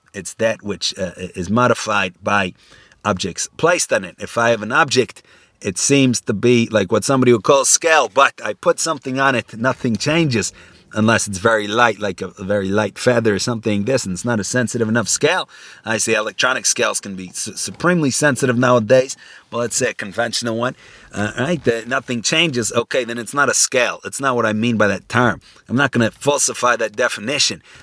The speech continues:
by finding something that doesn't conform to it, but it's not an example of that definition. For example, if I find something that I define as grass,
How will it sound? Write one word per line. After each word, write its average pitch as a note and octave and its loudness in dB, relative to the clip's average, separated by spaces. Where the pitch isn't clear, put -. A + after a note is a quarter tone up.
by A2 0
finding B2 4
something A#2 2
that G#2 2
doesn't A2 -2
conform F3+ 0
to A2+ -4
it, G#2 -4
but C3+ 0
it's A2 -10
not C#3+ 2
an C3+ -2
example A#2+ -2
of F#2+ -2
that G#2 -8
definition. C3+ -6
For G#2 -4
example, G#2+ 2
if G2 -6
I B2+ 4
find C3 2
something A#2+ 2
that A2 2
I A2 0
define A#2 0
as A#2 0
grass, B2+ 4